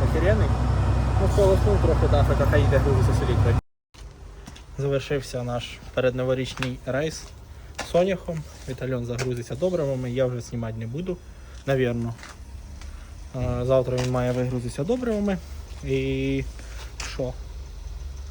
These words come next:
І поміняємо масло в дафі, да, завтра ще треба масло в дафі ку-, купити. Щось роботиш, роботиш, роботиш, а копійка,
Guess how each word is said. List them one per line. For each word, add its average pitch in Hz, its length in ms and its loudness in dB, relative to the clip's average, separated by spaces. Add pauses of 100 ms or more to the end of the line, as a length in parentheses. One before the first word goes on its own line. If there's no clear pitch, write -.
(200)
І - 40 -8
поміняємо 165 400 2
масло 131 280 -2
в 117 40 -6
дафі, 117 240 -4
да, 123 140 2
завтра 117 260 -6
ще 120 120 -8
треба 117 200 -4
масло 117 320 -6
в 113 40 -10
дафі 113 200 -10 (100)
ку-, 113 60 -10 (600)
купити. 117 320 -6
Щось - 220 -2
роботиш, 247 400 -2
роботиш, 202 640 -4 (140)
роботиш, 165 500 -4
а 127 360 -8
копійка, 135 500 -6